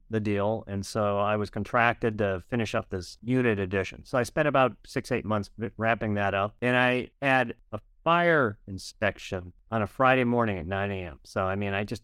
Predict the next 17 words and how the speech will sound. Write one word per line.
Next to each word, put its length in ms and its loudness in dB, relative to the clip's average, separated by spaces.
busted 280 2
my 180 2
hump 340 0
to 260 -2
kinda 200 2
get 160 -2
this 160 -2
all 160 4
ready 260 2
to 80 -4
go. 360 0
And 220 -6
I 60 -6
don't 140 2
know 60 2
if 100 -4
you're, 160 -8